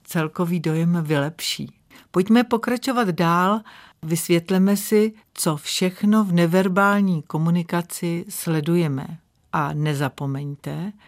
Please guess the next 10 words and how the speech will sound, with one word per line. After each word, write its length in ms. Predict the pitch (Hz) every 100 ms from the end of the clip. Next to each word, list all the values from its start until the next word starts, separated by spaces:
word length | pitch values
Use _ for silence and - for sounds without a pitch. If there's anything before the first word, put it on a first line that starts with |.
| _
že 160 | 156 165
vnímáme 800 | 143 151 165 180 202 208 208 208
všemi 540 | 202 - - 202 233
smysly 540 | 233 - 202 202 220 214
najednou. 760 | 202 190 190 175 139 139 151 151 _ -
Vnímáme 760 | 160 165 151 143 131 127 139 -
vzdálenost, 1200 | 151 143 131 151 135 131 131 139 135 135 - - - _ _ _ -
postoje, 880 | 139 123 - - 143 135 139 139 156 _ _ _ - - -
jednotlivá 800 | 160 156 156 143 147 135 135 127
gesta, 840 | 131 147 135 - - 135 135 143